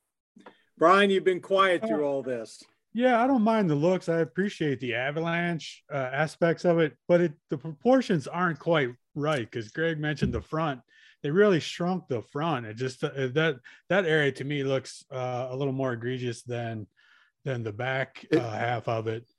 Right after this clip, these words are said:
Speaker 2: Um, but I like that the work truck, um, compared to the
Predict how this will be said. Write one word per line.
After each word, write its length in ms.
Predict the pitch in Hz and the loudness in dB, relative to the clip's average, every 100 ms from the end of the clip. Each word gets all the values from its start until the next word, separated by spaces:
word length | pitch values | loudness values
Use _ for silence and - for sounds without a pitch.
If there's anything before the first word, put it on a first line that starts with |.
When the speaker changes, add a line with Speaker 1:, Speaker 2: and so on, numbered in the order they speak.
| _ _ _ _ 262 - | _ _ _ _ -20 -16
Speaker 2:
Um, 480 | 147 135 127 123 131 | -8 -6 -4 -4 0
but 220 | 170 180 | 2 2
I 160 | 175 208 | 4 4
like 260 | 226 254 - | 4 4 2
that 160 | 196 | 0
the 100 | 147 | 0
work 320 | 127 165 185 | 2 2 0
truck, 440 | - 185 185 170 _ _ _ | 0 2 2 0 _ _ _
um, 520 | 143 139 135 131 127 | -6 -4 -2 -4 -4
compared 460 | 123 131 170 160 151 | -4 -2 2 2 2
to 220 | 160 139 | 0 -2
the 300 | 127 123 120 | 0 -4 -4